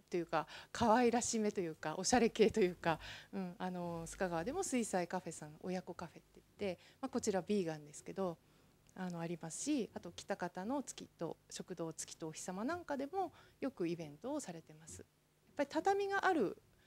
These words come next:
こう、カフェなんかは使いやすいですね。だから、一緒にご飯食べながら情報交換したりっていうママたちが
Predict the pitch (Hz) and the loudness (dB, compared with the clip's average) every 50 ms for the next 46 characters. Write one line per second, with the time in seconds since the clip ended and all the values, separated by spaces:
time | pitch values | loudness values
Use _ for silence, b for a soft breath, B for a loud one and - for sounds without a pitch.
0 | b b b b _ - 196 - - 269 240 254 208 185 165 156 160 - 160 165 | b b b b _ -14 -14 -4 -2 -2 0 0 -2 -2 -6 -8 -10 -10 -8 -6
1 | 175 165 - - - 196 185 185 180 180 - - 196 165 - - - 196 202 226 | -6 -8 -8 -10 -12 -10 -10 -8 -10 -10 -10 -10 -10 -10 -10 -14 -12 -10 -10 -10
2 | 233 b b b b b - 285 262 240 208 - - 220 - 285 285 277 254 285 | -10 b b b b b -10 -6 -4 -4 -4 -2 -4 -2 0 2 2 2 2 0
3 | 302 - 262 226 214 - 208 190 202 202 196 196 190 196 220 233 233 208 b b | -2 -2 -2 -2 -2 -2 -6 -6 -6 -8 -8 -8 -6 -4 -2 -2 -2 -4 b b
4 | b - - 214 202 - 190 185 185 - 180 175 - 160 151 160 - - 175 185 | b -8 -6 -6 -6 -4 -6 -8 -6 -6 -8 -6 -6 -8 -8 -8 -8 -8 -8 -6
5 | 254 302 330 - - 180 165 160 160 156 156 - - - - - - 175 165 | -6 -8 -8 -8 -8 -10 -10 -10 -14 -14 -16 -18 -18 -18 -18 -10 -8 -8 -8